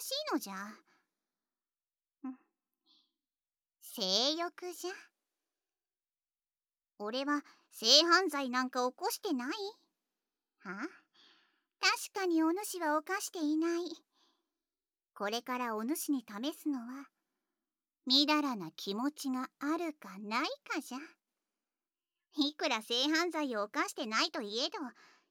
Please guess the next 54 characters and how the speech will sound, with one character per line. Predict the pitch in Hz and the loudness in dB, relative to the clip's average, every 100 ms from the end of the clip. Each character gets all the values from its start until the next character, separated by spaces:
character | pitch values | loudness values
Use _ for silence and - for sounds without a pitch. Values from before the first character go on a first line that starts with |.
| - | -8
い | 226 | 0
や | 240 254 | 4 4
ら | 269 | 2
し | - 277 | 0 -2
い | |
気 | 220 202 | -2 -4
持 | 240 | -4
ち | 294 277 | -2 0
が | 277 | 2
あ | 330 | 2
る | 415 | 0
の | 381 | -2
で | 262 | -2
は、 | 220 202 - - _ _ - | -6 -12 -18 -20 _ _ -8
こ | 190 | -6
っ | 190 | -6
ち | - | -6
の | 247 | -6
世 | 254 311 | -2 0
界 | 339 330 | 2 2
で | 240 | 0
は | 180 | -6
良 | 180 302 | -8 -6
く | 240 | 0
な | 294 | 2
い | 330 | 0
話 | 190 220 302 571 427 | -2 -10 -10 -4 -4
な | |
ん | 214 | -4
じ | 196 | -8
ゃ。 | 214 220 _ _ _ _ _ _ _ _ _ _ _ _ _ _ _ _ 220 - | -12 -14 _ _ _ _ _ _ _ _ _ _ _ _ _ _ _ _ -20 -12
そ | - 233 294 233 | -6 0 2 2
う | |
驚 | 220 277 | 0 2
か | 349 466 508 | 4 2 0
な | |
く | - | -4
て | 269 | -8
も | 214 | -8
よ | 196 220 | -8 -6
い。 | 320 427 294 _ - _ _ _ _ _ _ _ - | -6 -6 -12 _ -20 _ _ _ _ _ _ _ -6
人 | 214 233 285 | -2 -2 0
間 | 330 349 | -2 -2
に | 359 | 0
は | 302 254 - - _ - | -2 -4 -12 -20 _ -12
皆 | 190 214 233 | -8 -6 -6
性 | - 202 247 | -6 0 2
欲 | 302 302 | 2 0
と | - 320 | -6 -4
い | 311 339 | -2 0
う | |
も | 330 | 0
の | 349 | 2
が | 339 | 0